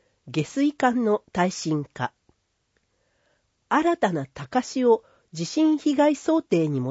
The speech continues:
づく避難計画策定。防災備蓄倉庫、分散備蓄倉庫の増設と更新。千葉海部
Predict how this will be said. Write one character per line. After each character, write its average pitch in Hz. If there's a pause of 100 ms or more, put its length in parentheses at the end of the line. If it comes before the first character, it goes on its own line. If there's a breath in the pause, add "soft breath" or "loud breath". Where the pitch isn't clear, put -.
(100)
づ 165
く - (400)
避 185
難 277
計 285
画 -
策 -
定。 131 (1300)
防 254
災 330
備 254
蓄 -
倉 285
庫、 - (600)
分 247
散 320
備 277
蓄 -
倉 285
庫 165
の 135 (140)
増 214
設 -
と 208 (160)
更 180
新。 127 (1500)
千 -
葉 262
海 160
部 -